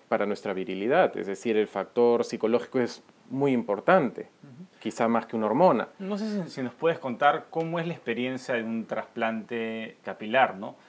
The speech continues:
Speaker 2: Tal vez algunas personas pensarán que es un proceso traumático, ¿no?
Speaker 1: Sí, esos
Speaker 2: Eh,
Speaker 1: también
Speaker 2: o
Speaker 1: son otros
Speaker 2: engorroso,
Speaker 1: mitos.
Speaker 2: ¿no?
Speaker 1: Ujú.
Speaker 2: Em, eh, porque sacan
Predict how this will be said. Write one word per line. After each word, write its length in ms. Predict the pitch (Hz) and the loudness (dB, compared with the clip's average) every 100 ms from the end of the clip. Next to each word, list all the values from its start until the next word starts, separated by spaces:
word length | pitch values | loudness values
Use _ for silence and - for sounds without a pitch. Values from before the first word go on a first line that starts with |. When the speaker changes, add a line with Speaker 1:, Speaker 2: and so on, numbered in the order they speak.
| - _ _ _ | -20 _ _ _
Speaker 2:
Tal 160 | 113 | -2
vez 180 | 123 123 | -2 -2
algunas 220 | 120 123 | -4 -4
personas 360 | - 110 120 120 | -4 -6 -6 -8
pensarán 500 | 113 107 110 113 113 | -10 -6 -2 -2 -2
que 80 | 117 | -6
es 120 | - | -4
un 140 | 113 | -8
proceso 300 | 110 113 110 | -8 -10 -10
traumático, 720 | 117 107 104 131 131 107 - | -6 -4 0 0 0 -10 -12
¿no? 160 | - - | -12 -12
Speaker 1:
Sí, 340 | - 127 123 113 | -2 0 2 -2
esos 320 | 117 117 104 | -4 -2 0
Speaker 2:
Eh, 40 | 104 | 0
Speaker 1:
también 220 | 117 120 | 2 4
Speaker 2:
o 60 | |
Speaker 1:
son 100 | 110 | 4
otros 220 | 127 113 120 | 4 6 6
Speaker 2:
engorroso, 480 | 139 165 - - 92 | 8 6 6 0 -6
Speaker 1:
mitos. 20 | |
Speaker 2:
¿no? 220 | 101 120 | -4 -4
Speaker 1:
Ujú. 140 | 120 | -2
Speaker 2:
Em, 560 | 117 104 101 101 101 113 | -2 -2 -4 -8 -10 -12
eh, 160 | 117 107 - | -12 -12 -8
porque 360 | 104 113 113 - _ | -8 -8 -10 -12 _
sacan 480 | - 147 151 185 175 | -8 -6 -4 -6 -8